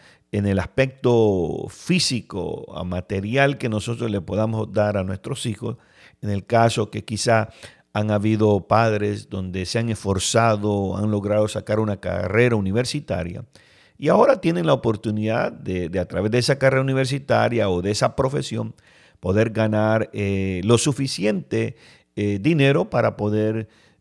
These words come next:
tener un hogar propio o tener una, un lugar donde los hijos puedan crecer de una manera tranquila. Entonces, eh, es importante todo eso, pero Jesús, eh, está hablando más allá. Dice, "¿De qué le sirve que gane todo eso?". Dice,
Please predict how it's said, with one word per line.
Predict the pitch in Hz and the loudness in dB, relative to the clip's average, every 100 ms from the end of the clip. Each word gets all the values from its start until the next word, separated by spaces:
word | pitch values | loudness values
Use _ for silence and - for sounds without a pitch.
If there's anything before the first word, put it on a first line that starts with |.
| - | -10
tener | - 107 113 | -2 2 4
un | 120 113 | 4 4
hogar | 107 98 120 123 117 110 - | 0 4 4 4 2 -4 -4
propio | 131 185 180 - 107 120 - _ _ _ | 4 4 4 0 -4 -4 -8 _ _ _
o | 135 | 2
tener | 143 139 131 | 4 2 4
una, | 139 135 120 107 95 | 2 4 4 4 2
un | 107 120 | -2 0
lugar | 127 117 117 | 4 4 4
donde | 117 120 98 | 2 -2 0
los | 98 95 | -2 -4
hijos | 107 107 104 | -4 -2 -2
puedan | 107 107 95 | 0 -2 -2
crecer | 95 95 104 104 - | -4 -4 -2 -2 -4
de | 98 104 | -4 -2
una | 98 | -2
manera | 92 90 92 92 92 - | -2 -2 -2 -4 -6 -10
tranquila. | - 95 90 - 98 87 | -8 -6 -6 -10 -10 -10
Entonces, | 87 135 135 139 117 - - - _ | -4 -2 0 0 -2 -6 -20 -20 _
eh, | 113 113 | -4 -2
es | - | 0
importante | 240 220 220 - - 277 98 | -2 4 2 2 -4 -4 -6
todo | 95 131 | 0 0
eso, | 127 113 | 2 0
pero | 147 147 | 2 2
Jesús, | - 156 - 311 - - - _ | 2 -2 0 -2 -2 -10 -20 _
eh, | 151 156 151 143 | 2 4 4 2
está | 139 - 214 214 | 0 0 0 0
hablando | 185 196 214 170 117 113 | 2 0 0 2 2 2
más | 117 117 | 0 -2
allá. | 117 110 | -2 -2
Dice, | 120 120 | 0 -2
"¿De | 135 147 | -2 -2
qué | 220 | 2
le | 269 | 2
sirve | - 294 311 160 | 0 -2 -2 -2
que | - 107 | -2 -2
gane | 117 120 | 0 -2
todo | 120 135 101 | -2 -2 -2
eso?". | 87 - - | -4 -8 -10
Dice, | 113 110 107 | -8 -8 -10